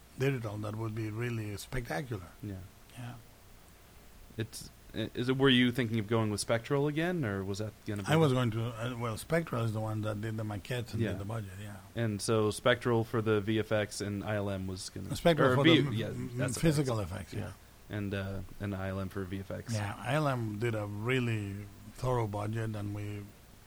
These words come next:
Speaker 1: I mean, I wish, uh, you could see the little test. It's really amazing.
Speaker 2: Yeah. Is that, uh, under lock and key at Universal? Is that the
Speaker 1: No, no, no. I, I have a, a copy. It's just I'm,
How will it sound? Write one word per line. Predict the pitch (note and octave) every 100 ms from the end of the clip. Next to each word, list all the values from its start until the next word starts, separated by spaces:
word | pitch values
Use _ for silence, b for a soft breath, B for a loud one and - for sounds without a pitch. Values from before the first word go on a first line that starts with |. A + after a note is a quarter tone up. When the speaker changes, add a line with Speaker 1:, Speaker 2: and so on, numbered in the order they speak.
| B B B -
Speaker 1:
I |
mean, | B2+ B2
I | A#2+
wish, | C3+ C3+ - -
uh, | B2+ A#2+ A2+ G#2 G#2 G#2 - - - - - - - - -
you | D#3+
could | B2
see | G2+
the | B2+ A2
little | A2 G2+
test. | G2 G#2+ E2+ -
It's | G#2
really | G#2+ A#2 G#2
amazing. | F#2+ F#2+ - G2+ E2+ - - G2
Speaker 2:
Yeah. | F#2+ F#2+ - -
Is | A#2
that, | A#2 A2+ G#2+ C3
uh, | A2+
under | A#2+ A2+
lock | A2 G#2+ G#2+
and | G#2+
key | A2+ G#2+
at | F#2+
Universal? | G#2+ G2 G2 - G#2
Is | F#2
that | G2+ -
the | G2+
Speaker 1:
No, | C#3+ A3+
no, | A3
no. | G3+ D3
I, | D#3+
I | E3 D3 D3+
have | C3+ D#3
a, | C3+ A#2+ G#2+
a |
copy. | G2 A2 A2+ A2+
It's | G2+
just | A2+ A2+ - -
I'm, | A2+ A2